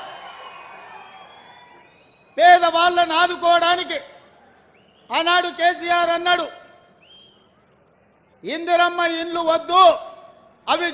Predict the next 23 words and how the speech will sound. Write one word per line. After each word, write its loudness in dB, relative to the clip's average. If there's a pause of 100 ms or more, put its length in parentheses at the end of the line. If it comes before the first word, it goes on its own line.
డబ్బా 2 (160)
ఇండ్లు, 0 (880)
డబుల్ 2
బెడ్‌రూమ్ -2
ఇండ్లే -4 (100)
ముద్దు, 4 (640)
ప్రతి -4 (140)
పేదవాడికి -2
డబుల్ -6
బెడ్‌రూమ్ -6
ఇల్లు -10
ఇస్తాం, 0 (540)
కొడుకు -6 (120)
కోడలు -8
ఉంటే -10
ఆడవంటారు, -2 (600)
పండుగ -4
పూట -10 (160)
బిడ్డ -12 (160)
అల్లుడు -8
వస్తే -12 (120)
యాడ -2 (160)
ఉంటారు, -6